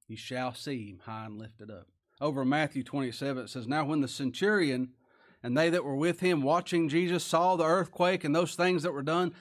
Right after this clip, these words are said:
they feared greatly, saying, 'Truly, this was the Son of God.'" You put him on that cross, you're gonna see that you put him on that cross. If you're the one he died for, he's gonna reveal himself to you, and you're gonna say,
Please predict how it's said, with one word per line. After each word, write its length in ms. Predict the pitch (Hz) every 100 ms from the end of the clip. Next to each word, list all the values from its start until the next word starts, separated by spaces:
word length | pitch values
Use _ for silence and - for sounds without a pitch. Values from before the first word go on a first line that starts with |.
| _
they 160 | 135 123
feared 500 | - 151 185 202 170
greatly, 560 | 185 175 - 123 131 _ _ _ _ _
saying, 420 | - 165 147 127
'Truly, 540 | - 190 165 127 127 123 _ -
this 300 | 127 165 -
was 140 | 120
the 80 | 104
Son 260 | - 135 131
of 120 | 127
God.'" 340 | 123 104 92 92 90 - _ _ _ _ _ _ _ _ _ _ _ _ _ _ _ _ _ -
You 140 | 123
put 160 | - 170
him 120 | 165
on 120 | 165
that 160 | 170 170
cross, 340 | 170 175 131
you're 120 | 117
gonna 120 | 131 131
see 200 | - 147
that 160 | 104
you 80 | 104
put 160 | 90 92
him 140 | 92
on 120 | 90
that 120 | 110 _
cross. 380 | 92 98 _ _
If 140 | 95 139
you're 100 | 170
the 60 |
one 220 | 165 175
he 120 | 147 165
died 380 | 156 160 110
for, 340 | - 101 101 104 _ _
he's 200 | 127 131
gonna 180 | 139 120
reveal 300 | 110 156 139
himself 420 | 117 110 113 104
to 160 | 143 143
you, 280 | 87 87 98 _
and 120 | 113 113
you're 100 | 113
gonna 160 | 113
say, 260 | 117 113